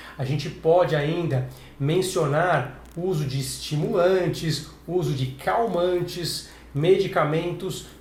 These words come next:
que podem sim levar a um comportamento de uso de substância que prejudique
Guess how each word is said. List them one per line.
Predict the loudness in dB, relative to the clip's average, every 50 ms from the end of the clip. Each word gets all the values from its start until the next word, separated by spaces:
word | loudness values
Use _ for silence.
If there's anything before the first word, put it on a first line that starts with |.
| -14
que | -10 -10 -8
podem | -8 -4 0 2 4 4 4 4 2 2 0 -2
sim | -2 -2 -2 0 0 0
levar | 2 0 0 0 0 0 2 2 2 0 -2 -2
a | -4
um | -4 -6 -4
comportamento | -2 0 0 0 0 -2 -4 -2 -2 0 0 0 0 -2 -2 -4 -4 -4 -6
de | -6 -4 -4 -4
uso | -2 -2 -2 -2 -2 -4 -6
de | -10 -10
substância | -8 -6 -6 -6 -6 -6 -4 -2 -2 -2 -2 -2 -4 -6
que | -6 -8 -10
prejudique | -12 -4 -2 0 0 0 0 -2 -2 0 2 2 2 0 0 0 0 -2 -2 -4 -6 -6 -6 -6 -6 -6 -6 -10